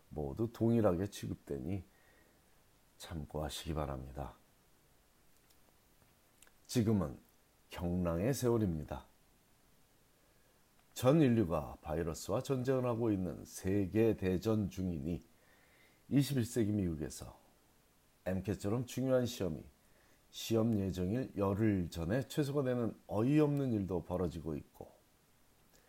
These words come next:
의대 실습 수업이 삼, 사 학년들의 로테이션, 클리니컬 로테이션 수업이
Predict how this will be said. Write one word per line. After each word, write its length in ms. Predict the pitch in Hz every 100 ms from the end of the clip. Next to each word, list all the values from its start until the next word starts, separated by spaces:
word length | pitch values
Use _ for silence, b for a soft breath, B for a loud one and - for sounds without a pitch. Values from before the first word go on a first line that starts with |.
| b b b b b -
의대 340 | 120 135 147 139
실습 540 | - 170 160 - 165
수업이 520 | - 113 90 71 50 -
삼, 280 | - 95 85
사 100 | 90
학년들의 600 | 87 87 87 78 85 113
로테이션, 760 | 101 - 104 78 - 73 101
클리니컬 440 | - 139 135 135 123
로테이션 420 | 107 117 101 101
수업이 380 | 90 95 113